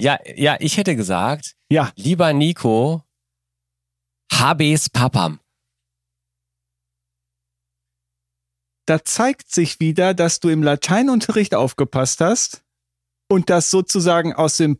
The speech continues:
Speaker 2: Plural in den Singular rüberbringen kannst.
Speaker 1: Ja, und, ähm,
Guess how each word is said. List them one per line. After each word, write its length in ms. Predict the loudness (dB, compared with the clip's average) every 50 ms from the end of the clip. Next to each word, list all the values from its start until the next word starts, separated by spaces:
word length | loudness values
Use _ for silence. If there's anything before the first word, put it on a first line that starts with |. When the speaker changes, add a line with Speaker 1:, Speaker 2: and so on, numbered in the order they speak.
| _
Speaker 2:
Plural 720 | -2 2 4 4 6 4 4 4 2 2 2 2 0 0 -4 _ _ _ _ _ -4
in 200 | -2 0 2 2
den 200 | 4 4 4 2
Singular 500 | 2 2 2 4 4 4 4 2 2 2
rüberbringen 480 | 2 2 0 0 0 0 0 0 0
kannst. 460 | 0 0 0 -2 -2 -4 -4 -6 -8 -12 _ _ _ _ _ _ _ _ _ _ _ _ _ _ _ _ _ _ -20 -20 -20 _ _ _ _ _ _ _ _ _ _ _
Speaker 1:
Ja, 380 | -2 0 2 2 2 2 2 0
und, 360 | 0 0 0 0 0 0 -2 0
ähm, 180 | 2 2 2